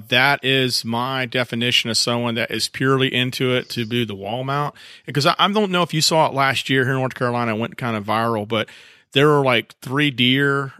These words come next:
and obviously there were bucks, and they, uh, they're on this, this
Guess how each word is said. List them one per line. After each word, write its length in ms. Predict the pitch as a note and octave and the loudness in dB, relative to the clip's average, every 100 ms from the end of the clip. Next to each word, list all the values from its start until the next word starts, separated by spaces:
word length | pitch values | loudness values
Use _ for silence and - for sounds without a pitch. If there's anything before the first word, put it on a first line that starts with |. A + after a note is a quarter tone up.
| - | -8
and 140 | G#2+ | -4
obviously 340 | A#2 A#2+ - | -2 -2 -2
there 140 | A#2+ A#2 | 0 0
were 160 | A2 | -2
bucks, 500 | G2 G#2 B2+ - - - | -4 -2 -2 -2 -6 -6
and 260 | A#2 A2+ G#2+ | -6 -6 -4
they, 240 | A2 G#2+ | -4 -4
uh, 340 | G#2+ G#2 G#2 G#2 _ _ _ _ - | -4 -6 -8 -12 _ _ _ _ -2
they're 100 | D#3 | 0
on 120 | D#3 | 2
this, 240 | C#3+ - | 2 2
this 200 | - C#3 | 0 -2